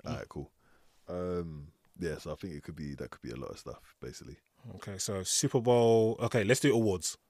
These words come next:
Speaker 1: and then we can wrap
Speaker 2: All right,
Speaker 1: it up.
Speaker 2: cool. So awards, offensive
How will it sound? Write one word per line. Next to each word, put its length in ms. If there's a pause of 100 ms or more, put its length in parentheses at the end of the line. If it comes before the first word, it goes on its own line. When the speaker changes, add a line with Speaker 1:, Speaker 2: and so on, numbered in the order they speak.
(140)
Speaker 1:
and 100
then 100
we 60
can 140
wrap 80
Speaker 2:
All 60
right, 60
Speaker 1:
it 40
up. 60
Speaker 2:
cool. 280
So 560 (140)
awards, 680
offensive 440